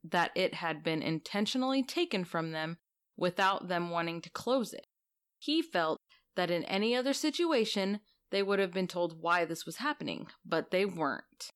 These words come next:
He states that he got the impression that their superior had gotten orders from the Procurator General or higher,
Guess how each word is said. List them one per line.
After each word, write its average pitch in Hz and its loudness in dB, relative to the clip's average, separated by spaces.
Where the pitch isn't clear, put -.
He 269 2
states 185 0
that 185 0
he 277 2
got 180 0
the 175 0
impression 165 -2
that 165 0
their 160 2
superior 202 0
had 165 -2
gotten 160 0
orders 156 0
from 160 -2
the 156 0
Procurator 160 -2
General 170 2
or 165 2
higher, 165 0